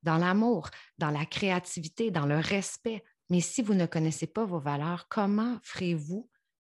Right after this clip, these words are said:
pour être guidé et pour prendre la bonne direction ?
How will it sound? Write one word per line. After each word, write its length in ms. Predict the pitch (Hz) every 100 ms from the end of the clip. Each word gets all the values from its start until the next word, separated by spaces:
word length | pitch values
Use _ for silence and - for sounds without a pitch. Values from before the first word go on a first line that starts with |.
| _
pour 240 | - 190 185
être 300 | 196 170 151
guidé 600 | 160 185 156 180 247 - _ -
et 100 | 185
pour 200 | 185 -
prendre 300 | - 208 202
la 120 | 170
bonne 220 | 156 165
direction ? 580 | 147 151 151 - - 160